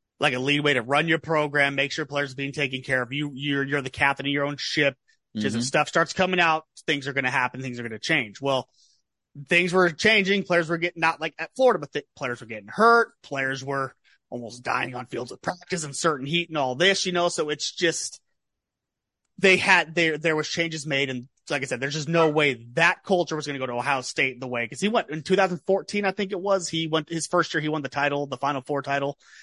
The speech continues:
Speaker 1: there at
Speaker 2: Mm-hmm.
Speaker 1: Ohio State. So th-,
Speaker 2: Yep.
Speaker 1: that was, that was what, uh, almost a ten-year difference. That was an eight-year difference in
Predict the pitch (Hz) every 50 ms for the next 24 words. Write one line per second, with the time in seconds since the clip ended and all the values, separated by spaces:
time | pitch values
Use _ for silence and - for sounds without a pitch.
0 | _ _ _ - 139 135 127 123 113 127 143 135 123 - - - 135 131 127 -
1 | 131 113 - - - - _ _ - 147 147 - 95 101 - - 226 254 220 185
2 | 143 - - 147 160 196 185 180 180 170 147 123 131 131 135 139 131 120 113 -
3 | _ _ _ _ _ _ _ - 151 139 135 135 131 127 123 127 123 123 120 120
4 | 120 117 - _ _ _ _ _ _ - 170 185 190 175 175 143 - - 170 175
5 | 175 170 170 156 156 170 180 190 - 147 131 135 135 _ _ - 160 165 175 -
6 | 180 160 156 160 151 139 127 135 135 - - 165 175 175 - - - - 135 131
7 | 127 120 110 104